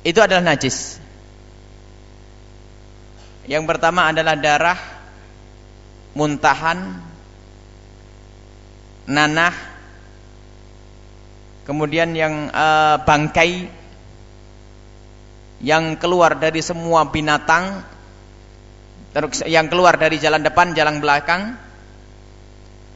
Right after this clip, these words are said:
Kemudian yang terakhir tadi, anjing dengan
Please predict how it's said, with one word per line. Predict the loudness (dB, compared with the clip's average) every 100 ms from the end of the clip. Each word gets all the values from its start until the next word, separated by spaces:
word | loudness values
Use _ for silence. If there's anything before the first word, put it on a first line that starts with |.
| -20 -20 -20 -20 -20 -12 -4
Kemudian | 0 2 0 0
yang | -4 -4
terakhir | -2 -2 -2 -4
tadi, | -4 -6 -10 -18 -20 -20 -20 -20 -6 -2
anjing | -2 -4 0 0 -2 -12 -18 -20 -20 -20 -20 -20 -20 -20 -20 -20 -20 -20 -20 -20 -20 -6
dengan | 0 2 0